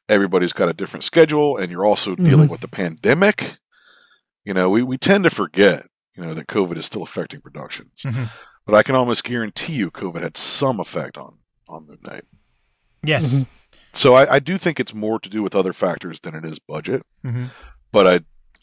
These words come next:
Speaker 1: I would, I, I, I think Jude is spot on the money. I think eight episodes of thirty to forty-ish minutes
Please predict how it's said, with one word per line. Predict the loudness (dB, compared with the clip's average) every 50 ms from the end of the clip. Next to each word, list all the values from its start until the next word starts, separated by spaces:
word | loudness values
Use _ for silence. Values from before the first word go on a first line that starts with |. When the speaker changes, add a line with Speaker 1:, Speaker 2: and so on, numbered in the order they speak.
| 4 4
Speaker 1:
I | 4
would, | 4 2 -2 -6 -6 -6 -4
I, | -2 -2 -2 -4 -4
I, | -4 -4 -4 -4 _ _ -4
I | -4 -2
think | -2 -2 -6 -6
Jude | -6 -8 -6 -6
is | -4 -4 -6 -6 -8 _ _ _ _ _ _ _ _ -10
spot | -8 -8 -6 0 4 4 6 6 6
on | 6 4 0
the | -2 -4
money. | -4 -4 -4 -4 -6 -8
I | -8 -8
think | -8 -8 -10 -10 -8 -6
eight | -4 -2 0 0
episodes | 0 -2 -2 -4 -10 -8 -6 -8 -8 -8 -10 -12 -12 -12 -12 -12 -12 -16 _ _ _ _ _ _ _ _ _ _ _ _ _ _ _ _ _ -4
of | -2 0 0 -2 -4 -8 -18 -20 _ _ _ _ _ -2
thirty | 0 2 2 2 2
to | -2 -2
forty-ish | -6 -4 -6 -6 -4 -4 -4 -4 -2 0 0 -2 -2 -2
minutes | -4 -4 -4 -6 -8 -6 -6 -6 -6 -8 -10